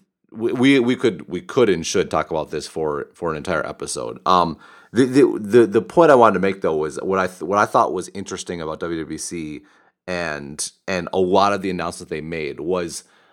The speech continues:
um, just kind of feature after feature, and even things like, like Swift,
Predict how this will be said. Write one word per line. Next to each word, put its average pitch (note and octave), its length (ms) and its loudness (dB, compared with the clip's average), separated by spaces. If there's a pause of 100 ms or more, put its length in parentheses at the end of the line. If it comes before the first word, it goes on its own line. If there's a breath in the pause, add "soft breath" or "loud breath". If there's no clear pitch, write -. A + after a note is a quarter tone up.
(140)
um, F2 380 -2 (220)
just G#2 200 -10
kind D3 140 2
of A#2+ 80 -2
feature C3+ 440 -2
after G2 240 -2
feature, F2+ 800 -4
and G2+ 200 -4
even D#3+ 260 0
things A#2+ 260 0
like, E2+ 300 -4
like F#2 200 -4
Swift, - 580 -2